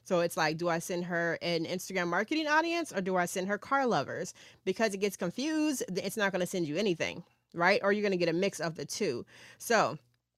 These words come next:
a good example of this as well is that's why meme pages do so well.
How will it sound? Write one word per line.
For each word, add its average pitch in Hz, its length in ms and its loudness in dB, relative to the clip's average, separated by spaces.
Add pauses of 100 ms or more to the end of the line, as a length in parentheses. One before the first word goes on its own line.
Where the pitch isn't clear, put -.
(260)
a 202 60 0
good 190 160 6
example 190 340 4
of 190 60 4
this 190 120 -2
as 175 120 -2
well 208 160 6
is 170 180 4
that's 196 200 2
why 202 160 4
meme 233 280 2
pages 185 400 2
do 160 200 0
so 143 200 -2
well. 135 300 -4